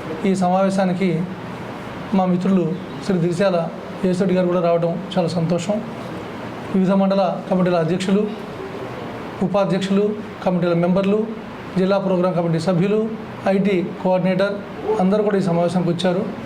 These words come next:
అందరం కలిసి వచ్చే ఎన్నికల్లో ఏ విధంగా జనసేన పార్టీని ఇంకా ముందుకు తీసుకెళ్ళి గెలుపు ఏ విధంగా సాధిద్దాం, మన అధినేత యొక్క ఆశయాల్ని, ఆయన్ని ముఖ్యమంత్రిగా చేసుకోవడానికి ఏ విధంగా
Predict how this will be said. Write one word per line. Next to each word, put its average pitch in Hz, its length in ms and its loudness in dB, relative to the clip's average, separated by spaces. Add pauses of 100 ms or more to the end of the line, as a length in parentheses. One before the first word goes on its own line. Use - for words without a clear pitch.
(360)
అందరం 233 280 2
కలిసి 220 400 0 (600)
వచ్చే 214 240 2
ఎన్నికల్లో 202 540 2 (320)
ఏ 202 120 4
విధంగా 208 380 4 (400)
జనసేన 196 300 2
పార్టీని 180 460 2 (360)
ఇంకా 196 180 4
ముందుకు 196 280 4
తీసుకెళ్ళి 175 460 0 (520)
గెలుపు 190 360 2 (260)
ఏ 196 40 4
విధంగా 196 260 2
సాధిద్దాం, 175 580 0 (420)
మన 190 100 4
అధినేత 214 380 2
యొక్క 214 200 2 (480)
ఆశయాల్ని, 190 520 2 (520)
ఆయన్ని 208 460 2 (340)
ముఖ్యమంత్రిగా 233 760 2 (200)
చేసుకోవడానికి 196 720 2 (280)
ఏ 202 80 4
విధంగా 208 440 2